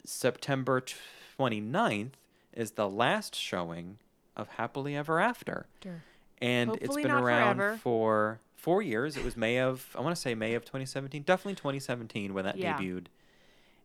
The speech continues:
Speaker 1: And, uh, you know, I have a lot of feelings about this because I happen to be someone who really has learned to love and,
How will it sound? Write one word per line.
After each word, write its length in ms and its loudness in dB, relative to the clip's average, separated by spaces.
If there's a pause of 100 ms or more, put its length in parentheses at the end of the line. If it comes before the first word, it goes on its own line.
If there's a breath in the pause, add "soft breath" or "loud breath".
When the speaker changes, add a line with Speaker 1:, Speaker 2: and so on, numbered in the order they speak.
(120)
Speaker 1:
And, 340 0
uh, 340 4 (400)
you 60 2
know, 280 6 (260)
I 420 6 (120)
have 640 2 (200)
a 60 2
lot 160 8
of 60 -4
feelings 340 -2
about 240 2
this 180 -2
because 380 -4
I 140 6 (200)
happen 240 0
to 60 -6
be 80 -2
someone 260 -2
who 80 -2
really 320 2 (240)
has 420 -2
learned 500 0
to 120 -8
love 460 6
and, 200 -6